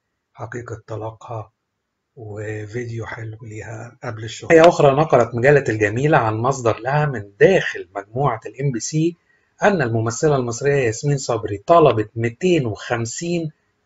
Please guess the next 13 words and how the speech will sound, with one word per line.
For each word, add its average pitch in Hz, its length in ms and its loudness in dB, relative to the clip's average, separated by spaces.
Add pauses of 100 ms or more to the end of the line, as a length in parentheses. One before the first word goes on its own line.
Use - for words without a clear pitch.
(120)
ألف 175 440 6
دولار 143 480 4 (500)
من 160 280 4
فريق 139 640 0
أعداد 131 880 4 (480)
برنامج 123 880 0 (320)
الحكاية 156 680 6 (680)
الذي 147 280 6
يقدمه 131 520 4
الإعلامي 117 640 4
المشهور 123 580 2
عمرو 131 280 2
أديب 156 460 0